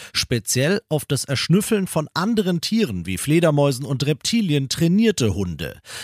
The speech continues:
Denn das Bundesnaturschutzgesetz schreibt vor, dass bei Bauprojekten keine Tiere getötet oder deren Lebensraum zerstört werden darf. Um sich an dieses Gesetz halten zu können, muss die Bahn Daten sammeln, damit sie weiß, ja, wo entlang der Stammstrecke leben denn überhaupt welche Tiere in welcher Anzahl.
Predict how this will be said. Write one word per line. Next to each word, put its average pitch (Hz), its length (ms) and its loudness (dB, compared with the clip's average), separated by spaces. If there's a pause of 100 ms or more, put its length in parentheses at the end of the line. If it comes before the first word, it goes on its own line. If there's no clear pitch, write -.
(120)
Denn 78 120 -2
das 73 160 -6
Bundesnaturschutzgesetz 117 1120 -4
schreibt 131 240 -2
vor, 160 220 2
dass 185 140 0
bei 156 120 0
Bauprojekten 156 720 0
keine 156 300 -2
Tiere 180 320 -2
getötet 190 500 0
oder 170 240 -2
deren 165 320 -2
Lebensraum 165 580 -2
zerstört 117 520 -2
werden 123 260 -2
darf. 139 280 0 (260)
Um 87 160 -6
sich 76 120 -6
an 80 120 -4
dieses 82 280 -8
Gesetz 87 380 -6
halten 143 300 -4
zu 160 160 -4
können, 185 320 0 (200)
muss 165 280 2
die 180 140 -2
Bahn 147 400 2
Daten 196 420 2
sammeln, 139 400 2 (180)
damit 175 240 2
sie 175 120 0
weiß, 160 180 2
ja, 165 160 2
wo 151 340 0
entlang 160 440 -2
der 151 120 0
Stammstrecke 156 540 -2
leben 190 380 0
denn 98 200 -2
überhaupt 131 520 0
welche 143 380 0
Tiere 196 360 0
in 156 260 -2
welcher 143 380 -2
Anzahl. 180 600 -2